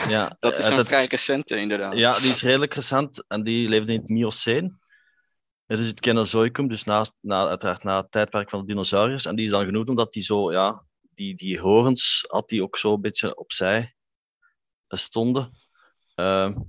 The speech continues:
Speaker 1: dus dat is ook een recent, een recent voorbeeld. En, en ja, ook iets in de
Speaker 2: Ja.
Speaker 1: prehistorie dat rechtstreeks dan, eh, naar iets
Speaker 2: Ja.
Speaker 1: van Star Wars is genoemd.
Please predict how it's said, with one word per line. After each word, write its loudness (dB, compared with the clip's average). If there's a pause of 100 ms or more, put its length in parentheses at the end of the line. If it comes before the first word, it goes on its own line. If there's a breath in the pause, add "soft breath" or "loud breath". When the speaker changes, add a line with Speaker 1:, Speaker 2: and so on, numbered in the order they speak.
(400)
Speaker 1:
dus -6
dat 0
is -6
ook -8
een -2
recent, -4
een -10
recent -2
voorbeeld. 4
En, -2
en -4
ja, 0 (1600)
ook -8
iets 0
in 0
de 2
Speaker 2:
Ja. -8
Speaker 1:
prehistorie 2
dat 0
rechtstreeks -2
dan, 0
eh, 0 (680)
naar -4
iets -6
Speaker 2:
Ja. 4
Speaker 1:
van 0
Star 2
Wars 0
is -2
genoemd. -10